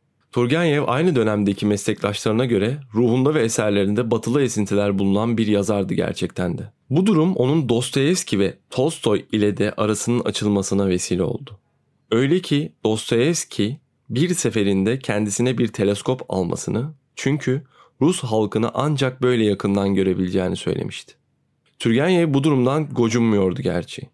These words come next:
Rus halkının batılı medeniyetler seviyesine ulaşmasını gönülden istiyordu. Avrupa'nın aydınlanma çağından etkilenmişti ve Rus halkının da benzer bir aydınlanma yaşaması gerektiğini düşünüyordu.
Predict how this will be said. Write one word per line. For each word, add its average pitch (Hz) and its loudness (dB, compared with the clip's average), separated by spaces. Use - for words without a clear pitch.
Rus 175 2
halkının 120 0
batılı 123 2
medeniyetler 113 0
seviyesine 101 0
ulaşmasını 110 0
gönülden 104 2
istiyordu. - -4
Avrupa'nın 170 0
aydınlanma 127 0
çağından 120 -2
etkilenmişti 113 -2
ve 117 2
Rus 131 0
halkının 107 0
da 117 2
benzer 117 0
bir 104 -2
aydınlanma 98 2
yaşaması 95 -2
gerektiğini 95 0
düşünüyordu. 90 -6